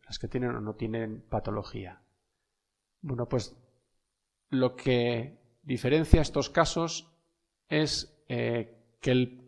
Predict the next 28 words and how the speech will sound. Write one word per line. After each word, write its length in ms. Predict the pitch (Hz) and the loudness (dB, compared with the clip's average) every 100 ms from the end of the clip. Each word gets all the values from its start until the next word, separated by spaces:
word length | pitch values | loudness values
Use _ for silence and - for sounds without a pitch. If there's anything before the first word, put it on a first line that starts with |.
| - | 4
caso 260 | 165 165 | 4 6
de 80 | 151 | 6
la 140 | 139 | 6
pre-, 140 | 131 135 | 4 -2
del 420 | 131 123 120 120 | 2 2 2 0
precio 320 | 117 143 143 | 2 4 4
de, 480 | 135 127 123 120 - - _ _ _ _ _ _ | 4 4 2 0 -8 -20 _ _ _ _ _ _
de 80 | 131 | 0
la 100 | 123 | 2
predicción 380 | - 123 - 156 | 2 0 2 4
del 120 | 143 | 4
precio 320 | - 123 123 | 2 -2 0
del 160 | 147 117 | 0 2
vino 520 | 135 151 156 240 - _ _ _ _ - _ _ _ _ | 2 4 2 -2 -14 _ _ _ _ -20 _ _ _ _
es 240 | - 160 - | 2 4 4
aprendizaje 560 | 117 127 123 151 156 | 0 0 4 4 4
máquina 600 | 147 160 151 139 196 - _ _ _ _ _ _ _ _ _ _ _ _ _ _ _ _ | 6 6 6 0 -2 -8 _ _ _ _ _ _ _ _ _ _ _ _ _ _ _ _
y 80 | - | 2
los 140 | 143 139 | 2 4
demás 420 | 143 160 180 - | 4 6 4 2
son 220 | - 170 | -2 4
aprendizaje 640 | 151 131 127 135 165 147 - | 4 4 0 8 10 10 2
máquina 540 | 147 170 185 180 170 | 6 6 6 0 0
profundo. 580 | 131 123 131 113 104 107 _ _ | 2 2 0 -4 -6 -12 _ _
En 140 | 143 | -4
los 140 | 135 - | -4 -4
otros 260 | 123 147 | -4 -4
casos, 560 | - 160 - 180 - - | 0 0 2 0 -2 -10